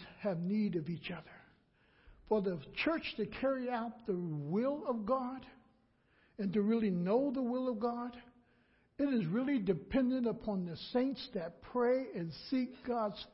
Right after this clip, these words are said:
face to know that will, for that we can move in unity for the glory of God.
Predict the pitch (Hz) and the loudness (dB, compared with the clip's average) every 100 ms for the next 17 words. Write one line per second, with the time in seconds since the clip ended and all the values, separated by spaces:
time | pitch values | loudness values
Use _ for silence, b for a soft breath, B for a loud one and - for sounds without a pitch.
0 | - 226 185 - B B B 190 196 240 | 4 4 2 -8 B B B 2 4 4
1 | 254 247 247 247 214 254 185 160 - B | 4 2 0 -2 2 4 2 0 -6 B
2 | B 220 208 208 202 262 - 214 202 240 | B 4 4 2 4 4 6 4 6 8
3 | 254 220 202 196 190 190 269 349 320 202 | 8 6 6 6 6 8 8 6 4 2
4 | - 170 131 131 - b b b b b | 0 -4 -4 -8 -14 b b b b b
5 | 196 185 170 151 196 190 175 165 147 | -4 0 0 2 2 2 0 -4 -8